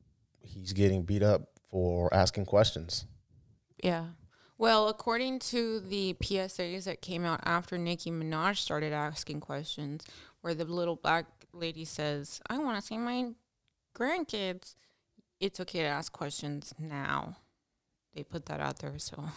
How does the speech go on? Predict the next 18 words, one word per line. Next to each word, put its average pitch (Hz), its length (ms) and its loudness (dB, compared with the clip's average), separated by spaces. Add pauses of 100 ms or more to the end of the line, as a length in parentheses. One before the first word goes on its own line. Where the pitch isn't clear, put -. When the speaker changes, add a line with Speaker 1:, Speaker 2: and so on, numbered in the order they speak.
(340)
Speaker 2:
<laughs> - 400 -20
hopefully 185 400 -2 (160)
that 185 140 -4
changes 160 460 0
the - 80 -4
world. - 320 -16
Speaker 1:
Our 131 140 12
whole 156 180 10
life 143 260 10
we've 113 140 6
been 101 180 4
raised 98 280 8
up 98 140 0
to - 140 -2
ask 92 240 6
questions. 92 460 4
Speaker 2:
Yeah. 85 120 0
Speaker 1:
Why? 87 400 8